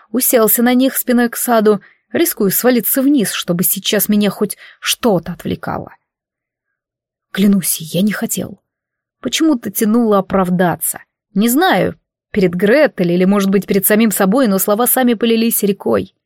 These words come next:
За несколько минут я излил Гретель все, что было на душе. Свои сомнения, переживания, боль,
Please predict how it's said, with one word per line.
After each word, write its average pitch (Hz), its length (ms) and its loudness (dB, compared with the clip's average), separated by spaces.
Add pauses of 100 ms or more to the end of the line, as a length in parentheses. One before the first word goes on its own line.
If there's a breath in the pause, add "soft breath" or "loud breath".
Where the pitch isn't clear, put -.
(640)
За 208 180 0
несколько 247 440 0
минут 254 300 2
я 214 180 2
излил 226 320 0
Гретель 208 460 0
все, 247 220 -2
что 214 200 -2
было 214 260 2
на 202 140 0
душе. 180 480 -4 (400 soft breath)
Свои 226 260 4
сомнения, 202 640 4
переживания, 196 720 2
боль, 190 420 2